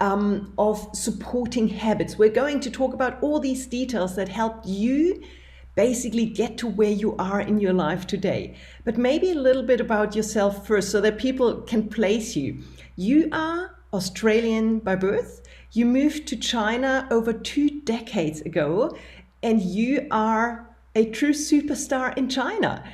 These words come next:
In the Middle Kingdom, your show, um, your T V show, which is called You Are the Chef, really isn't just a cooking show. It is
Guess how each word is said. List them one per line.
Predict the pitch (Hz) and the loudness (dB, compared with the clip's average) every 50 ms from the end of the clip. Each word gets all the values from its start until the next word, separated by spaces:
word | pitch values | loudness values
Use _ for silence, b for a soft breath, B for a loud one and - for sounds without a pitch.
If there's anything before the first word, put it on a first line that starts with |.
| B B B B B B _ _ | B B B B B B _ _
In | - 262 262 | 4 6 6
the | 277 | 6
Middle | 269 302 349 427 311 | 4 4 4 2 0
Kingdom, | - - - 196 185 175 160 160 151 156 - - - - - | 0 0 2 2 2 2 2 0 -2 -4 -6 -10 -10 -8 -6
your | 208 196 240 285 302 311 | -4 -2 0 0 0 0
show, | 311 311 - - 226 214 226 - 170 185 427 415 - - - - _ - | 0 -2 -2 0 2 2 4 4 2 0 -2 -4 -8 -12 -14 -12 _ -2
um, | 220 220 220 214 | 0 0 0 2
your | 180 226 | 4 2
T | 220 220 - 262 262 | 2 2 2 0 2
V | 294 294 | 2 0
show, | 285 - - 277 269 277 | 0 0 0 0 0 0
which | 269 254 226 233 226 - | 0 0 0 -2 -2 -2
is | - 220 185 - | -4 -6 -6 -8
called | - - 233 220 208 214 208 - - | -4 0 2 4 4 2 0 -4 -6
You | 180 170 170 190 233 240 240 226 - - | -6 -4 0 0 0 0 -2 -4 -6 -4
Are | 202 202 196 185 190 - | -2 -2 -2 -4 -6 -8
the | - 175 185 185 | -4 -2 -2 -2
Chef, | 190 - 202 190 254 359 - - b b b b b b b b b b - - | -2 -2 -2 -2 -2 -4 -6 -10 b b b b b b b b b b -8 -2
really | 196 226 277 302 294 302 302 302 - | 0 2 4 4 4 4 2 0 -2
isn't | 247 208 220 226 220 | -2 0 0 0 0
just | - - 208 202 196 - - - | 2 0 0 0 0 -4 -6 -10
a | 180 | -10
cooking | - - - 190 190 - 107 139 | -6 -4 -4 -4 -4 -4 -6 -6
show. | - - - - 104 - - B B B B B B _ | -6 -4 -4 -4 -4 -6 -8 B B B B B B _
It | - 226 220 - - | 0 0 0 -2 -4
is | 240 233 233 240 226 - - | -2 -2 -2 -2 -4 -6 -12